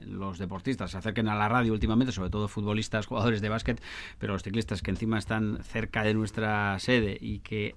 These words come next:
además, eh, seguro que hace un balance satisfactorio de lo que ha sido su última temporada, para nosotros un lujazo. Lo van a adivinar los oyentes porque es un gasteiztarra, eh, que está dando mucha guerra en sus pocas temporadas ya de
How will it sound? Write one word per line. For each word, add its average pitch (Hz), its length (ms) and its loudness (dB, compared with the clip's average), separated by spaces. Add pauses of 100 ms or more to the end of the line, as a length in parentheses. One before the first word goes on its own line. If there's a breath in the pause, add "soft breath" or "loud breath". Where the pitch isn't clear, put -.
además, 107 800 2
eh, 101 300 -2
seguro 113 360 2
que 110 80 -2
hace 110 120 -2
un 113 60 4
balance 110 440 0 (240 loud breath)
satisfactorio 110 680 0
de 104 60 2
lo 104 80 0
que 107 80 -2
ha 104 40 -2
sido 113 260 0
su - 100 -4
última 107 400 0
temporada, 113 420 2
para 98 140 6
nosotros 101 320 -4
un 104 380 2
lujazo. 101 420 0 (500 loud breath)
Lo 98 520 4
van 120 160 8
a - 20 8
adivinar 120 320 6
los 123 200 2
oyentes 135 600 6
porque 113 560 0 (140)
es 104 260 -2
un 98 500 2
gasteiztarra, 117 960 2
eh, 101 380 -4
que 120 240 -2
está - 160 -2
dando 104 180 4
mucha 110 420 6
guerra 113 420 2
en 110 120 -2
sus 98 260 -6
pocas 107 260 -2
temporadas 104 440 0
ya 101 180 2
de 104 240 0